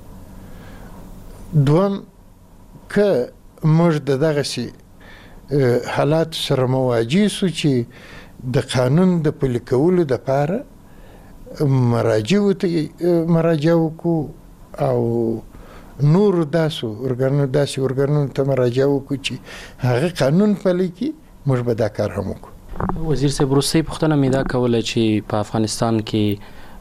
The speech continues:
Speaker 2: اه، د پردیو فرهنګ رواجول او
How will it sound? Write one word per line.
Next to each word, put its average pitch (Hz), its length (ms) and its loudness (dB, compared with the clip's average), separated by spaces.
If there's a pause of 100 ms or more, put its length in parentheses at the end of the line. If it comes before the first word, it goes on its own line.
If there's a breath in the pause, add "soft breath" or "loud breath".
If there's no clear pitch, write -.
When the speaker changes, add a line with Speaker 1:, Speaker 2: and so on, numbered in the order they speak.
(120)
Speaker 2:
اه، 113 260 2 (460)
د 107 160 2
پردیو 117 420 2
فرهنګ 110 600 -2
رواجول 104 840 0
او 98 180 0